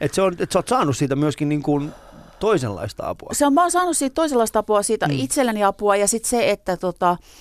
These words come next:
Speaker 2: ei siitä ikinä mulle varmasti niinku sitä täyspäiväistä työtä tuu.
Speaker 1: Mm.
Speaker 2: Mutta, mutta joo, se oli niinku yksi vaihtoehto, että mä mietin, että... Mm, että mitä sitten niin kuin vanhenevana naisena mediakentässä tekisi, niin sitä voisi tehdä sit jotain muutakin.
Speaker 1: Toi on kyllä itse asiassa ihan hyvä. Toi on,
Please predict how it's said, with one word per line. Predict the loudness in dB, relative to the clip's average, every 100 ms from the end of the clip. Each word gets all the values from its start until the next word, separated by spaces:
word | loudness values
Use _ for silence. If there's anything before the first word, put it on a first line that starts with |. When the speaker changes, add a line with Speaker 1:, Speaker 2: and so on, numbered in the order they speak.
| -20 -4
Speaker 2:
ei | -2
siitä | 0 2
ikinä | 0 0 0 0 -2 _ _ _
mulle | -6 -2 2
varmasti | 2 0 -4 -4
niinku | -6 -6
sitä | -8 -2
täyspäiväistä | 2 2 2 0 0 -2 -8
työtä | -8 -8
tuu. | -8 -10 -10 -14 -6
Speaker 1:
Mm. | -4 -4 -6
Speaker 2:
Mutta, | -6 -6 -2 -4 -4
mutta | -10 -8 -2 -2 0
joo, | 0 2
se | 2
oli | -2
niinku | -2 -2
yksi | 0
vaihtoehto, | 0 0 -2 -6 -4
että | -4
mä | -4
mietin, | 0 0 0 -8
että... | -6 -6 -6 _ _ _ _ _ -10
Mm, | -6 -4 -4 -6 -6 -6 -6 -10 -14 _ _ -12
että | -6
mitä | -2 -2
sitten | -2 -4 -6 -4 -4 -2
niin | -2 -4
kuin | -4 -4 -2 -4 -4 0
vanhenevana | 0 2 0 0 0 0
naisena | 0 0 0 -4
mediakentässä | -2 0 -2 -2 -6 -6 -4
tekisi, | -4 -4 -8
niin |
sitä | -8 -6
voisi | -4
tehdä | -4 -4
sit | -6 -8
jotain | -6 -4
muutakin. | -6 -8 -12 -12 -2
Speaker 1:
Toi | 2
on | 2
kyllä | 2 0
itse | 0 -2
asiassa | 0
ihan | 0
hyvä. | 0 -2
Toi | -2 -2
on, | -2